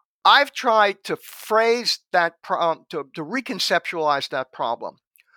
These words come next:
I'm trying to deal with Ivan as a man. A man who is both good and bad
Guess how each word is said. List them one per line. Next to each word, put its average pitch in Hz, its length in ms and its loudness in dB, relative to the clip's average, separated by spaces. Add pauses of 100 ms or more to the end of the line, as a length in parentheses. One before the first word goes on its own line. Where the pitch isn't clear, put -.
(240)
I'm 139 160 -6
trying 240 380 0
to 226 140 -12
deal 196 340 -4
with 180 200 -8
Ivan 147 600 -2 (640)
as 147 520 0 (420)
a 170 80 0
man. 139 520 0 (1900)
A 160 80 2
man 208 320 0
who 196 240 -4
is 170 140 -4
both 180 340 -6
good 240 260 0 (100)
and 170 220 -10
bad 180 440 2